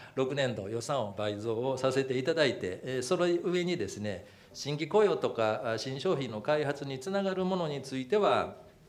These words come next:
え、補助率も従来の三分の一から二分の一にするということも、あの、対応させていただいてますが、えー、確かにおっしゃるように、あの、まだそれでももっとしんどいんやと、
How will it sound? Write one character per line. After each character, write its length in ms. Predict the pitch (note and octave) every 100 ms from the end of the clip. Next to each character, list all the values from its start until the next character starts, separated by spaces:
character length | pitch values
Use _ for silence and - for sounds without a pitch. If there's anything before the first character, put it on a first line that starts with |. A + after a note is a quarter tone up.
| - -
え、 100 | C3+
補 140 | A#2 D3+
助 100 | F#3
率 240 | E3 A#2+
も 240 | G#2+ G#2
従 140 | A2 D#3
来 100 | A2+
の 100 | G2+
三 180 | A#2 A2
分 80 |
の 60 | C3+
一 120 | -
か 100 | -
ら 60 | F#2
二 100 | A2+
分 140 | C3
の 80 | C3+
一 160 | F#3+ -
に 200 | F#2 - -
す 160 | -
る 100 | C#3
と 220 | C3+ F#2+ A#2
い 80 |
う 60 | A#2+
こ 100 | C3+
と 120 | B2+
も、 320 | A2 C3+ C#3 - - -
あ 40 | A2
の、 160 | G#2+
対 240 | G#2 B2 B2
応 80 |
さ 140 | A2+ C#3
せ 120 | B2+
て 60 | B2+
い 100 | C3
た 80 | D#3
だ 100 | D3+
い 100 | D3
て 60 |
ま 140 | C#3+ C3+
す 120 | G2+
が、 280 | A#2+ A2 - - - -
え 800 | A2 A2 A2 G#2+ G#2 G2+ G#2+ C#3 - -
ー、 20 | -
確 200 | - -
か 120 | G#3
に 300 | D#3+ A2+ - - - - -
お 40 | C#3
っ 40 |
し 140 | - D3+
ゃ 40 |
る 100 | C#3+
よ 140 | D3
う 40 | G#2+
に、 300 | C3 C#3 C#3+
あ 80 | B2
の、 260 | G#2 G2+ - - - - - -
ま 120 | B2+
だ 140 | F3
そ 120 | F#3+
れ 100 | G3+
で 100 | G#3
も 400 | F3+ A2+ G2 - - - - - - -
も 140 | E3
っ 100 | D#3+
と 200 | - C3
し 140 | G#2+ C3
ん 60 | C3
ど 100 | C3+
い 40 |
ん 20 |
や 140 | B2 G2+
と、 260 | - -